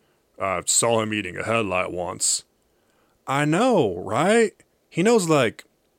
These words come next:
everything. And yeah, he says the boss is gonna be here."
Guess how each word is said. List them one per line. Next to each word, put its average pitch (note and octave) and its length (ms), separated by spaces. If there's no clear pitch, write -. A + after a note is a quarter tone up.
everything. B2 680
And C3 160
yeah, F#3+ 220
he C3 140
says D#3 360
the A#2+ 80
boss D#3 320
is - 60
gonna B2+ 220
be C3 260
here." G#2+ 360